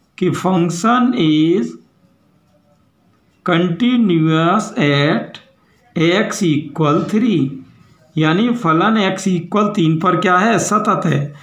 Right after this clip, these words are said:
और इस तरीके से पूरा question अपने को cover up करना होता है। ठीक बेटा, ये चलते हैं आगे, ध्यान से देखना। देखो तीसरा question क्या है?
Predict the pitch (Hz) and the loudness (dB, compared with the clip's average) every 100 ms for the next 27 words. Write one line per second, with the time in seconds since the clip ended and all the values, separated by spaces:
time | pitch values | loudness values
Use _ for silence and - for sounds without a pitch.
0 | - - _ 185 214 269 - 226 196 165 | -20 -20 _ 0 0 0 0 0 0 0
1 | 185 175 247 254 180 190 190 170 143 - | 0 2 0 0 0 0 0 0 0 0
2 | 180 175 - 143 139 208 - 156 143 190 | 0 0 0 0 2 0 0 2 2 0
3 | - 233 208 208 180 185 190 156 151 143 | -2 -2 0 2 0 -2 -2 -2 -2 -6
4 | - - _ - 170 180 220 277 247 180 | -12 -20 _ -4 -2 0 0 0 0 2
5 | 180 143 123 - - _ - 160 165 220 | 2 0 -2 -8 -18 _ -2 0 2 2
6 | 233 165 165 175 220 165 170 170 175 165 | 2 2 0 0 0 0 0 0 0 0
7 | 156 143 120 123 - 170 208 127 120 - | 2 0 0 -4 -4 -2 0 0 -2 -8
8 | - 202 208 214 240 233 185 190 170 160 | -6 -4 -2 0 0 0 -2 0 -2 -2
9 | - - | -6 -8